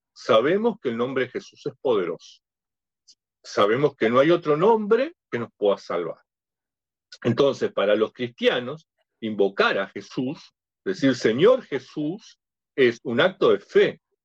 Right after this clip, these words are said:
Lo estamos reconociendo, "Señor Jesús Cristo". Lo estamos reconociendo como el Kyrios, el Señor del mundo.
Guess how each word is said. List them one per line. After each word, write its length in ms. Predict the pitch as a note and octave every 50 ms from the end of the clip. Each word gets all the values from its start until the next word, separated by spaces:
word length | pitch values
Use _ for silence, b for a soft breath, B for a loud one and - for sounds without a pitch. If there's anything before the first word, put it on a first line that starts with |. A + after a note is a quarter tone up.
| _ _ _ -
Lo 100 | A#2 A#2+
estamos 400 | A#2 A#2 G3+ A3+ B3 B3+ G#3 D#3
reconociendo, 920 | C3+ A2+ G#2 G#2+ G2+ G2 F#2+ F#2+ - - F3+ F3 C#3+ A#2 G2 F#2 F#2+ -
"Señor 720 | _ - - A2+ A2 A2+ B2 C#3+ E3+ G#3+ A#3+ A#3+ C4+ C4+ _ _ _ _ -
Jesús 580 | A#2+ A2 - - - G#3+ A#3 A#3+ A#3 - - _ _ _ _
Cristo". 680 | - - D3+ D#3+ D#3 - - _ - - G2 E2 D#2+ _ _ _ _ _ _ _ _ _ -
Lo 100 | A2+ G#2
estamos 360 | G2+ - D3 D3 D#3 D#3+ D3+
reconociendo 960 | C#3+ B2+ A#2 A#2 A#2+ A#2 - A#2 A2+ A2 G#2 G#2 - - G#2+ G#2 G#2 G2+ F#2+
como 240 | - G2 F#2+ F#2+ F#2+
el 100 | G2 G2
Kyrios, 720 | _ - G#3+ G3 D#3 B2+ A2+ A2 A#2+ C#3 C#3 - - - _ _ _ _ -
el 160 | B2 G2 F#2+
Señor 540 | - - - G2+ G#2+ C3 F#3+ B3 A3+ E3+ C3+
del 180 | A#2 G#2+ G#2+
mundo. 540 | A2 A2+ G#2 G#2 G#2+ G#2+ G#2 C#3 E3+ A#3 -